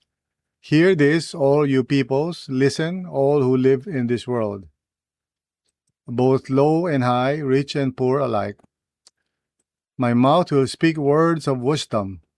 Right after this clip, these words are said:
The utterance from my heart will give understanding. I will turn my ear to a proverb. Um, with the harp I will expound my riddle.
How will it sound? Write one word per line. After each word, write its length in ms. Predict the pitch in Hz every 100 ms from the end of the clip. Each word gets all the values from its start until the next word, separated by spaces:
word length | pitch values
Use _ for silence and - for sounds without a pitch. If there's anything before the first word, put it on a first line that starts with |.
| _ _ _ _ _
The 100 | 117
utterance 540 | 120 135 147 143 139 -
from 260 | 127 117
my 120 | 113 110
heart 360 | 135 139 151
will 240 | 127 113 110
give 260 | 131 139
understanding. 1000 | 139 123 120 - 123 117 113 104 98 101 _ _ _ _ _ _ _ _ _ _ -
I 160 | 131
will 100 | 143
turn 300 | 139 170 185
my 160 | 170 151
ear 400 | 156 151 170 170
to 160 | 147 123
a 40 |
proverb. 760 | - 131 143 143 160 185 185 - _ _ _ _ _ _ _ _ _ _ -
Um, 760 | 117 110 110 110 113 117 101 _ _ _ _ _ _ _ _ _ _ _ _ _ _ _ _ 139
with 160 | 131
the 180 | 135 113
harp 320 | 143 151 156
I 140 | 127 123
will 180 | 127
expound 720 | 120 - - 135 135 143 156 135
my 160 | 117
riddle. 640 | 113 127 127 107 104 104